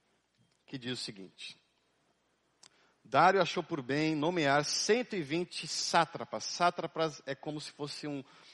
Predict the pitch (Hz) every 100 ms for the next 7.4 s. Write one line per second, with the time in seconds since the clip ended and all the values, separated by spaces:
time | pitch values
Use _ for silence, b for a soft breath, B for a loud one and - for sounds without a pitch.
0 | B B - 123 123 120 113 143 143 127
1 | 131 147 - 127 131 131 123 113 120 107
2 | 127 143 - 147 139 165 170 165 147 B
3 | B B - 123 117 127 139 151 156 -
4 | b b b b _ - - 131 135 139
5 | 143 135 151 151 151 - 147 - 147 -
6 | 147 131 147 143 139 135 131 135 135 127
7 | 123 - - -